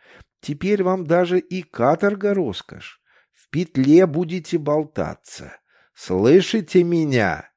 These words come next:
Бориска, не отзываясь, упорно молчал. Нина Дмитриевна, так же, как и Колесу, сама открыла ему дверь каюты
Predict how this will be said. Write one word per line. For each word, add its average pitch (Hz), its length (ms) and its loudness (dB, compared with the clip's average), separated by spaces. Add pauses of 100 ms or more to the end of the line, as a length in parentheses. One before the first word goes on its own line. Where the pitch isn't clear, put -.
(560)
Бориска, 95 580 -6
не 92 140 -6
отзываясь, 90 920 0
упорно 117 600 -4
молчал. 123 760 -10 (480)
Нина 98 440 -6
Дмитриевна, 98 880 -4
так 156 340 -6
же, 139 140 -4
как 147 300 -6
и 170 60 -6
Колесу, 95 720 -2 (260)
сама 180 480 -2
открыла 104 600 0
ему 92 280 -2
дверь 95 340 -2
каюты 202 640 -4